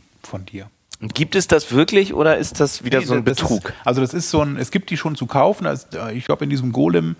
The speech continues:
Speaker 1: geht's um so eine Kickstarter-Kampagne, aber die, die sieht man auch schon so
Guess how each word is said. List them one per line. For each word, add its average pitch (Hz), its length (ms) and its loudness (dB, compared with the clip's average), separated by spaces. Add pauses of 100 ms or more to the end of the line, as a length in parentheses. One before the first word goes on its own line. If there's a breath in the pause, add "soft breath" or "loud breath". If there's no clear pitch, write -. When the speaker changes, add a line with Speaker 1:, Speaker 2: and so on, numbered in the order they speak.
(480 loud breath)
Speaker 1:
geht's 135 180 0
um 131 100 -2
so 123 60 0
eine 120 120 0
Kickstarter-Kampagne, 160 1200 0
aber 127 160 2
die, 123 220 -2
die 117 360 -4
sieht 131 180 -4
man 110 100 -4
auch - 160 -8
schon 120 440 -10
so 113 440 -10